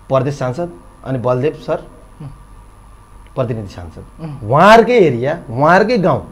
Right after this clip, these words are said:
Speaker 2: उम्।
Speaker 1: भनौँ न, त्यो ठाउँमा किन मान्छे मर्नु पऱ्यो सधैँ?
Speaker 2: उम्।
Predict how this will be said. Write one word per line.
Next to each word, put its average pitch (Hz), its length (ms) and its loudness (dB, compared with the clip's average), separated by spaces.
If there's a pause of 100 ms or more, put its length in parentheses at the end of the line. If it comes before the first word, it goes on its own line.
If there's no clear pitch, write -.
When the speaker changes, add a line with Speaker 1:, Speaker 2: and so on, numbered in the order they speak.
(140)
Speaker 2:
उम्। 131 240 -14
Speaker 1:
भनौँ 127 240 -4
न, 143 40 -4 (840)
त्यो 254 160 2
ठाउँमा 226 260 2
किन 240 220 2
मान्छे 240 280 2
मर्नु 190 220 0
पऱ्यो 165 560 -4
सधैँ? 156 600 -4
Speaker 2:
उम्। 175 100 -6